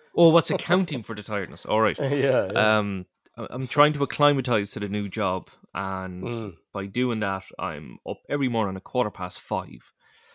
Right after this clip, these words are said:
Speaker 1: And
Speaker 2: Jesus.
Speaker 1: yeah, I'm, I'm kinda hoping that my body will, like, click into place and kinda go,
Speaker 2: Mm.
Speaker 1: "Oh yeah, well, you sleep by half nine, and you're up at
Speaker 2: Mm.
Speaker 1: quarter past five, fine." Except it's not really doing that yet, you know. Um,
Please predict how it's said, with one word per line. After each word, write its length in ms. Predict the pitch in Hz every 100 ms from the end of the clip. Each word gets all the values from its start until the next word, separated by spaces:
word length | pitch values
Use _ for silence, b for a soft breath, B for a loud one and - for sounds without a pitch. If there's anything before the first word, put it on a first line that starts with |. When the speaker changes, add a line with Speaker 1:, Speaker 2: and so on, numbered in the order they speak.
| b b b b b _ -
Speaker 1:
And 680 | 101 98 95 95 92 92
Speaker 2:
Jesus. 140 | 90 - _ _ _ _ _
Speaker 1:
yeah, 360 | 120 127 120 107
I'm, 80 | 107
I'm 140 | 131
kinda 260 | 123 147 139
hoping 380 | 123 147 143 117
that 240 | 107 104
my 140 | 107 101
body 420 | 98 104 110 110
will, 60 | 98
like, 200 | 98 95 _ -
click 340 | - 107 -
into 220 | 127 127
place 640 | - 120 139 156 - - - _ -
and 220 | 98 98
kinda 220 | 110 107
go, 200 | 107 104
Speaker 2:
Mm. 40 | -
Speaker 1:
"Oh 160 | 127 170
yeah, 240 | 110 85
well, 180 | 67 113
you 180 | 113 120
sleep 360 | - 123 110
by 160 | - 98
half 340 | 92 101 92 -
nine, 300 | 87 76 95 _ _ _ _ _
and 220 | - 95 92
you're 140 | 104
up 80 | 117
at 60 |
Speaker 2:
Mm. 60 | 110
Speaker 1:
quarter 240 | 92 101
past 300 | 92 87 87 -
five, 340 | 85 80 - -
fine." 380 | _ 95 87 - - _ _
Except 260 | - - 107
it's 60 | 113
not 140 | 131
really 200 | 113 107
doing 240 | 104 123 113
that 220 | 82 -
yet, 200 | 73 - -
you 140 | -
know. 80 | 82
Um, 260 | 87 73